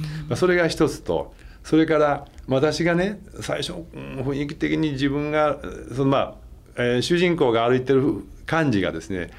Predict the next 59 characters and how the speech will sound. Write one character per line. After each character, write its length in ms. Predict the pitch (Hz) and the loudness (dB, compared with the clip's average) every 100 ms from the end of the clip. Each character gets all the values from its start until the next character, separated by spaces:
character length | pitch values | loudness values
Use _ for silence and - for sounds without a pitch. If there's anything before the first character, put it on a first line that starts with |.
| - - - | -20 -20 -4
私 300 | 127 135 151 | 0 2 2
自 260 | 165 160 | 2 2
身 80 | 110 | 0
が、 320 | 98 87 - - - - | 2 0 -2 -10 -16 -6
ま 80 | 113 | -2
あ、 40 | |
こ 80 | 123 | -2
っ 40 | |
そ 160 | - 139 | 0 2
り 300 | 107 - - 117 | 2 -2 -8 -2
森 180 | 123 | 2
の 100 | 127 | 4
中 220 | 120 101 92 | 2 0 -2
へ 40 | |
入 160 | - 113 | -2 -2
っ 20 | |
た 140 | 113 | -2
時 380 | - 92 87 78 - - - - | -2 -6 -8 -10 -16 -20 -20 -6
に、 360 | 117 117 110 - | 0 0 0 -2
あ 80 | 123 | 0
の 120 | 127 | 0
中 280 | 107 113 101 | 0 0 0
で 280 | 95 87 - | -2 -4 -6
こ 400 | - 95 92 87 | -4 -2 -4 -6
う、 560 | 95 - - - - - | -14 -18 -20 -20 -20 -4
そ 120 | 107 | -2
の 160 | 98 98 - - - - | -2 -4 -10 -20 -20 -16
中 260 | 120 131 127 | -4 0 2
で 80 | 104 | 2
過 140 | 170 | 4
ご 120 | 151 | 4
し 60 | - | 2
た 140 | 104 | -2
時 240 | 107 104 110 | -2 0 0
の、 120 | 104 | 0
特 280 | 104 175 147 | 2 2 2
に 200 | 92 - - - - - | 0 -4 -16 -20 -20 -20
そ 160 | - 110 | -4 0
の、 420 | 101 95 92 - - - - 78 - - - - - - - - | 0 -2 -4 -10 -18 -20 -18 -18 -18 -20 -20 -20 -20 -20 -20 -4
地 140 | 113 | 2
面 220 | 180 160 95 | 4 4 0
で 100 | 71 | -6
す 100 | 87 | -6
ね。 300 | 104 143 - - | -8 -8 -10 -4
あ 120 | 127 | 2
そ 100 | 196 | 4
こ 80 | 180 | 4
の 100 | 117 | 4
場 120 | 117 | 4
合 20 | |
は 160 | 98 92 | 2 0
道 200 | 123 165 | 0 2
が 200 | 185 165 | 2 2
な 120 | 107 | 2
い 60 | 101 | 2
わ 80 | 95 | 0
け 80 | |
で 100 | 87 | -2
す。 220 | 76 87 | -4 -10